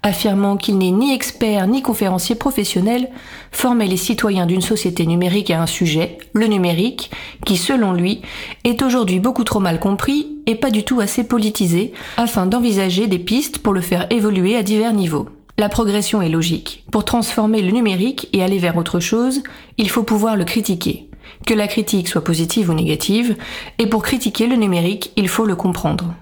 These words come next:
Je souhaitais donc présenter ces trois conférences respectivement intitulées Comprendre le numérique, Critiquer le numérique, Transformer le numérique, soulignant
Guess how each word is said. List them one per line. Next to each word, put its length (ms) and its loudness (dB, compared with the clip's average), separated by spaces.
Je 140 2
souhaitais 340 0
donc 220 2
présenter 640 0
ces 180 -2
trois 180 0
conférences 600 0
respectivement 680 0
intitulées 600 0
Comprendre 540 2
le 80 2
numérique, 600 0
Critiquer 480 0
le 100 2
numérique, 640 0
Transformer 640 0
le 80 2
numérique, 580 0
soulignant 640 0